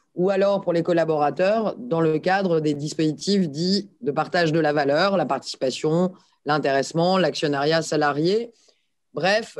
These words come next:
l'argent qu'on gagne n'a pas vocation à permettre d'avoir des dividendes, euh, faramineux dans l'économie sociale et solidaire. C'est pas du tout l'esprit. L'esprit, c'est souvent de réinvestir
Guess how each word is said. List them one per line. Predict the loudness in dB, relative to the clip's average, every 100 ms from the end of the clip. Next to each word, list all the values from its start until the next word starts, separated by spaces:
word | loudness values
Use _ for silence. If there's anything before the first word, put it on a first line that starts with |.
| -6
l'argent | -2 0 0 0 0
qu'on | 0
gagne | 0 2 2 0
n'a | -2 -2
pas | 0 2 0
vocation | 0 0 -2 -2 -2 -2 -6 _ _ _ -12
à |
permettre | -2 0 2 2
d'avoir | 0 0 0
des | 0
dividendes, | -2 -2 -2 0 0 0
euh, | 0 0 0 -6 _ _
faramineux | -2 0 2 2 4 2
dans | 2 2
l'économie | 0 0 0 0
sociale | -2 -2 -2
et | -2
solidaire. | -2 -2 -2 -4 -6
C'est | -6
pas | -2
du | -2 0
tout | 0
l'esprit. | 0 -2 -2 -2 -2 _ _ _
L'esprit, | -8 -4 -2
c'est | -2
souvent | -4 -2 0
de |
réinvestir | 0 -2 -2 0 2 2 0 -2 -2 0 -2